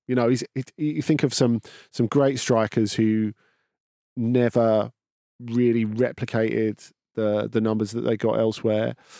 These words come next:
Um, you know, you think of, uh, Andrei Shevchenko, Didier Drogba for the first couple of years. You're talking about absolute giants of the, the, the global game who haven't quite come off at,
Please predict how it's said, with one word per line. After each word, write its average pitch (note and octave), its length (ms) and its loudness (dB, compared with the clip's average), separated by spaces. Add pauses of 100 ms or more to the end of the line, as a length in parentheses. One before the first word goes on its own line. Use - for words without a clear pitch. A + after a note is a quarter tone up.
(180)
Um, G2+ 500 -2
you A2+ 140 -4
know, G#2 80 2
you G#2+ 120 0
think G#2+ 280 -2
of, G#2 540 0 (280)
uh, A2 160 -6
Andrei A2 200 -2
Shevchenko, A2+ 680 -6 (760)
Didier A#2 300 4
Drogba A#2 400 0
for - 120 -6
the G2+ 60 -2
first A2+ 280 -2
couple A2 220 -4
of A2 60 -4
years. A2+ 200 0
You're A#2+ 80 -2
talking D#3 220 -2
about A#2+ 180 -4 (100)
absolute A#2+ 600 -2
giants A#2+ 680 -2
of G2+ 160 -4
the, G#2 260 0 (400)
the, A#2+ 140 -4
the C#3 120 -4
global A#2 380 2
game A#2+ 300 0
who G#2 140 0
haven't A2+ 360 -2
quite A2+ 380 -4
come A2+ 240 -2
off A#2+ 240 -4
at, A2 240 -2